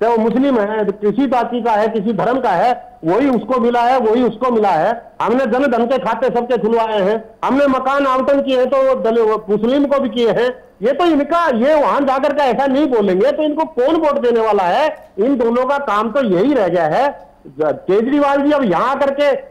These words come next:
हमें सिखा रहे हैं, हम दिल्ली में भी रहते हैं, दिल्ली में हमारा मकान है,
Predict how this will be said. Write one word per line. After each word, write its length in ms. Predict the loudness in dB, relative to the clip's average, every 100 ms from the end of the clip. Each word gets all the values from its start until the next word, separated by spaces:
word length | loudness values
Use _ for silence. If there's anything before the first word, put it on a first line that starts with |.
| -8 -2
हमें 180 | -2
सिखा 300 | 0 -2 0
रहे 100 | 0
हैं, 120 | 0 0
हम 140 | 0
दिल्ली 240 | 0 2
में 140 | 2 2
भी 60 |
रहते 260 | 0 0 0
हैं, 220 | 0 0
दिल्ली 220 | 0 0
में 100 | 0
हमारा 280 | 0 0 0
मकान 360 | -2 -2 -2 -2
है, 320 | -2 -4